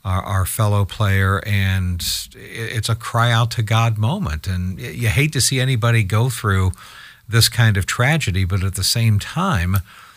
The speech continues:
this is positive fruit that gets produced when people realize, you know, maybe there really is a God and maybe we really do need him.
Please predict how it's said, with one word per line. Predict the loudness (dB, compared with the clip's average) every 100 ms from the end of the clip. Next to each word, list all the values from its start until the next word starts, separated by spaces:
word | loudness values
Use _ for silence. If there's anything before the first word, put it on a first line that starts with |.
| _ _ _ -20 -16
this | -4 0 0
is | 0 -4
positive | -2 0 2 0 -4
fruit | -4 -2 -2 -2
that | -6
gets | -4 -4 -6
produced | -6 -4 -2 -4 -2
when | -4
people | -2 -4 -4
realize, | -4 -4 -2 -2 -2
you | 0
know, | -2
maybe | -2 -4
there | -4 -2
really | -2 -2
is | -4 -4
a |
God | -2 -2 0
and | 0
maybe | 0 -2
we | -2 0
really | 0 -2 -4
do | -2
need | -2 -4 -4
him. | -6 -8